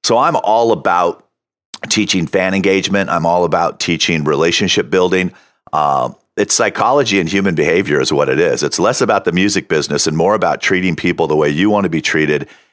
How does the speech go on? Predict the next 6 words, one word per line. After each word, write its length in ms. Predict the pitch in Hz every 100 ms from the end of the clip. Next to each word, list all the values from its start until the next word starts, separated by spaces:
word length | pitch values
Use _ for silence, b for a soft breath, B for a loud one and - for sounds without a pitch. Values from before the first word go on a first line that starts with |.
| B
and 180 | - 82
getting 320 | 95 98 113
in 440 | - 95 92 92 92 -
as 200 | 80 76
many 280 | 87 98 107
conversations 1080 | - 95 90 82 - 85 78 78 69 65